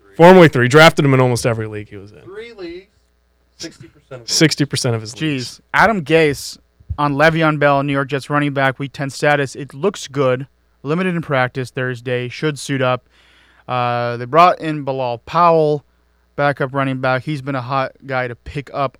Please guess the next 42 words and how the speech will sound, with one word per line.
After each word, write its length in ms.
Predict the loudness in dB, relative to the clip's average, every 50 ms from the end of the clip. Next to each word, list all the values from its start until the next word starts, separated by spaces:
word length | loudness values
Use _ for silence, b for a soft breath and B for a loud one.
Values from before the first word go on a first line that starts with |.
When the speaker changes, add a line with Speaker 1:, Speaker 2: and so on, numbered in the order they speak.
| _ _ _
Speaker 3:
off 240 | -8 -6 -6 -8 -10
of 120 | -18 -16
waivers 440 | -10 -6 -4 -4 -2 -2 -4 -6 -6
in 80 | -8 -10
fantasy 400 | -6 -6 -6 -6 -6 -8 -10 -8
leagues. 460 | -8 -6 -6 -6 -8 -10 -14 -18 -20 _ _ _ _ _ _ _ _ _ _ _ _ -4
I 100 | -4 -4
mean, 140 | -2 0
Le'Veon 260 | 2 2 2 2 0 0
Bell 140 | 0 0
was 80 | -2 -2
supposed 180 | -6 -8 -6 -6
to 60 | -6
have 80 | -6
this 120 | -6 -12 -10
great 200 | -8 -6 -6 -4
run. 180 | -4 -6 -6
We 80 | -6 -6
talked 240 | -2 -2 -2 -2 0
about 140 | -4 -4 -4
it 80 | -4
a 40 | -8
ton 220 | -8 -4 -4 -2
on 60 | -2 -2
the 60 | -6
show 180 | -6 -4 -4
about 180 | -4 -4 -6 -8
the 60 | -10
Jets' 480 | -8 -4 -4 -4 -4 -6 -12 -18 -20 _ _ _ _ _ _ _ _ -8
excellent 420 | -8 -6 -6 -10 -10 -10 -10 -8
week 240 | -8 -8 -8 -8 -6
nine 220 | -6 -4 -4 -4
through 100 | -6 -10 -12
fourteen 460 | -10 -10 -10 -10 -8 -8 -6 -6 -4
run. 240 | -2 -2 -2 -2 -4 -8 _ _
<laughs> 80 | _
Not 280 | -6 -2 -2 -2 0 0
looking 280 | -2 -2 -2 -4 -10
too 160 | -10 -10 -10 -8
great 260 | -4 -4 -4 -4 -6
so 200 | -8 -8 -8 -8
far 360 | -4 0 2 4 4 4 2